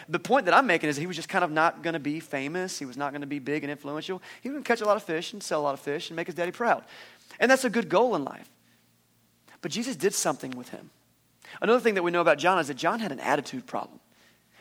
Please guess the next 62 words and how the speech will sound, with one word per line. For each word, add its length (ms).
John 140
was 100
also 360
extremely 440
racist. 720
There's 160
a 60
story 200
in 60
the 80
Bible 260
where 140
he's, 120
like, 180
looking 180
at 80
this 180
village 380
and, 80
he, 220
and 280
they're 80
not 220
like 220
him. 240
And 60
he's 140
like, 200
"You 60
know 100
what? 100
We 80
should 120
just 120
call, 160
call 240
down 200
God, 300
fire 320
from 140
heaven, 260
destroy 260
those 160
people." 300
He's 100
like, 140
"Why?" 240
"'Cause 100
they're 80
not 160
like 240
me. 220
I'd 160
be 60
more 120
patient 280
with 80
my 120
people, 220
but 140
not 200
them." 240